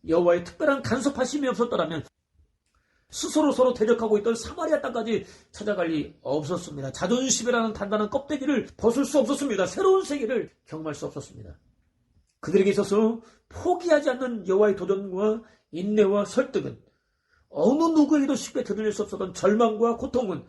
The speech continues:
무엇과도 비교할 수 없는 놀라운 축복이었습니다.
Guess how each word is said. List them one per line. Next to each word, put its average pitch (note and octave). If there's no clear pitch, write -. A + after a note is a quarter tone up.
무엇과도 D4+
비교할 G3+
수 -
없는 E3
놀라운 E3+
축복이었습니다. -